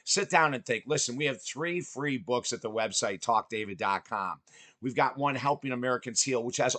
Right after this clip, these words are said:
all kinds of information on relationships and more, a gratitude journal, uh, an addiction recovery, uh, uh, book.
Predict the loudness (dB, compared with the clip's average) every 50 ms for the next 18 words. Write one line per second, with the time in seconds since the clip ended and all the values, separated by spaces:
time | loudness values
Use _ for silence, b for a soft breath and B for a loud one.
0 | 2 4 6 6 6 4 2 0 -2 0 -2 -4 -6 -8 -10 -12 -8 -6 -4 -2
1 | -2 -2 -2 -4 -6 -8 -8 -6 -2 0 0 0 0 0 -2 -2 -2 -2 -2 -2
2 | -2 -2 -6 -6 -6 -6 -4 -2 0 2 2 2 2 2 B B B B B B
3 | B -6 -6 -6 -6 -2 2 4 6 6 6 4 0 0 -2 -2 -2 -4 -4 -4
4 | -4 -2 -4 -4 -4 -2 -2 -2 -2 -2 b b b b b -2 0 2 2 0
5 | 0 -2 -4 -2 -2 -2 -4 -4 -2 -2 -2 0 -2 -2 -4 -2 2 4 4 4
6 | 4 0 -2 -2 -2 -6 -8 -8 -4 -2 -2 -2 -2 -4 -4 -6 -4 -2 -2 -2
7 | -4 -6 -10 _ _ _ _ -4 0 2 2 2 2 0